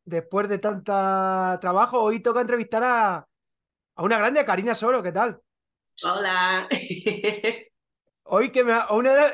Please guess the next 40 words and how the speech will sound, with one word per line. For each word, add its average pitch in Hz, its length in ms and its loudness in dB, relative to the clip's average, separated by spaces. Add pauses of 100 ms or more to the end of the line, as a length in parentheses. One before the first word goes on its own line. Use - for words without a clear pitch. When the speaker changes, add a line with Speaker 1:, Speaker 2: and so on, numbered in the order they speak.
(180)
Speaker 1:
una 247 160 0
de 269 80 4
tus 294 120 -4
misiones 277 380 0
es, 262 140 -4
es 240 260 -4
enseñarme 254 380 -4
a - 20 2
bailar, 180 360 0
¿eh? 208 140 -2
Que 208 80 -4
me 175 80 -2
gusta 208 240 -2
mucho 214 200 -2
bailar. 156 360 -6 (400)
Speaker 2:
Oye, 165 260 -2
pues 170 180 -8
podríamos 156 560 -6
hacerlo, 143 520 -8
¿eh? 135 180 -8
Sí, - 140 -8
sí, 233 120 -2
Speaker 1:
<laughs> 139 180 -6
Speaker 2:
totalmente. - 540 -12 (400)
Speaker 1:
Una, 214 200 -2
unos 226 220 -2
pases 226 240 -2
pa 226 140 0
la, 202 180 0
pa, 185 580 0
pa 196 80 0
la 180 140 -2
pista 226 220 -4
no 226 80 0
me 214 60 2
vienen 202 220 -2
mal, 160 220 -8
¿eh? 190 160 -10 (240)
Speaker 2:
No. 269 240 -20 (460)
<laughs> - 400 -6